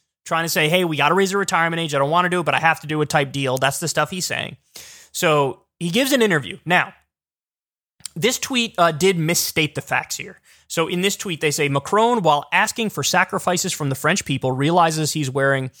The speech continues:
a thirty thousand euro watch and like a magician makes it disappear under the table.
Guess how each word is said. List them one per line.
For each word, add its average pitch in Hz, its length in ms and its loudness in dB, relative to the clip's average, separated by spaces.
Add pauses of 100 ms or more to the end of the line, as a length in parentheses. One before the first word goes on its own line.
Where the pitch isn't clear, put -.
(400)
a 127 300 2 (260)
thirty 190 500 0
thousand 156 640 2
euro 139 560 2 (260)
watch - 680 -2 (200)
and 147 140 -2
like 139 160 2
a 143 60 0
magician 139 600 2
makes 143 220 0
it 139 140 -4
disappear 240 640 0
under 196 240 2
the 175 100 0
table. 151 480 -4